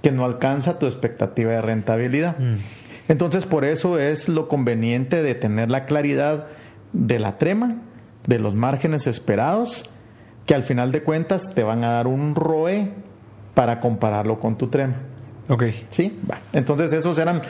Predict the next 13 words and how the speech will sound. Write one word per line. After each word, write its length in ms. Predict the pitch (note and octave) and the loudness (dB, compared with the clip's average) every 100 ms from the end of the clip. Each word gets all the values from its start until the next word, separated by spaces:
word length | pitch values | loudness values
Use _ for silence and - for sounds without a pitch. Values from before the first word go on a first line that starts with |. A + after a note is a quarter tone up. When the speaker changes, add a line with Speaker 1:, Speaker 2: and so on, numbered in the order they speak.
| - - - | -10 -12 0
Speaker 1:
como 200 | D3+ C#3 | 2 4
los 160 | C3 C3 | 2 0
primeros 440 | C3+ A#2 B2+ C3 | 0 0 0 0
dos 180 | C3 B2 | 0 -2
pasos. 440 | - A2+ - - - - - - - | -4 -4 -6 -12 -14 -18 -16 -6 0
Luego 320 | C#3+ E3+ G3 | 2 2 2
de 220 | F3+ E3 | 2 0
eso, 340 | F#3+ A3+ G3 - - - - - | 0 0 -2 -6 -14 -20 -20 -4
en 760 | - D3+ C3 B2+ B2 B2 A#2+ A2+ | 0 2 2 0 0 0 -2 0
las 220 | B2 B2 - | 0 0 0
finanzas 540 | C3+ B2+ E3 F#3+ G3 | 0 2 0 0 0
le 120 | D3+ | 2
llamamos 680 | A#2 A2 A#2 C#3+ D#3 - - | 0 0 0 0 -2 -4 -12